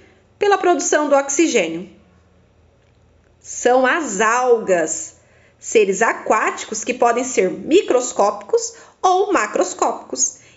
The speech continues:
e que juntos formam o chamado fitoplâncton. Acredita-se que o fitoplâncton produza cerca de noventa e oito por cento do oxigênio atmosférico.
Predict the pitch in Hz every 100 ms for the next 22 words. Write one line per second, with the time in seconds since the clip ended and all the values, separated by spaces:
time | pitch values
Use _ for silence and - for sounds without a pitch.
0 | - 370 330 220 214 349 381 214 - -
1 | 254 269 285 277 254 254 233 277 262 262
2 | 494 - 220 - 226 170 - 156 - -
3 | _ - - _ 196 208 359 370 302 -
4 | 381 - 240 - 320 370 392 247 262 302
5 | 370 466 - - - 240 233 269 269 277
6 | 262 247 233 247 285 403 262 214 285 508
7 | - 359 277 320 466 381 427 494 - 277
8 | 381 262 240 294 - 320 254 277 370 -
9 | - - - _ 226 285 381 - 381 427
10 | - 277 247 226 -